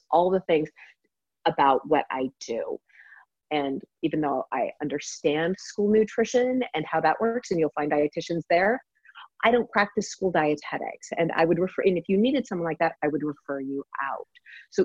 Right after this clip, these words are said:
even within the field, what Linda does as a functional and integrative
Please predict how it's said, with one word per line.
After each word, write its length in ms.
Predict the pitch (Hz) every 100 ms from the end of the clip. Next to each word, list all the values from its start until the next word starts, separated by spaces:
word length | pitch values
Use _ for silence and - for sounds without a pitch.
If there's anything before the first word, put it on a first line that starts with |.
| -
even 280 | 240 262 285
within 360 | 214 208 180
the 80 | 156 - _
field, 420 | 254 214 156 147 151 - _ _ _
what 180 | 165 -
Linda 480 | 175 185 247 311 233
does 560 | 165 139 131 127 143 - _ _ - - -
as 160 | 156 -
a 40 | - _
functional 640 | - 185 - 185 160 151 -
and 100 | 139 -
integrative 440 | 160 160 160 151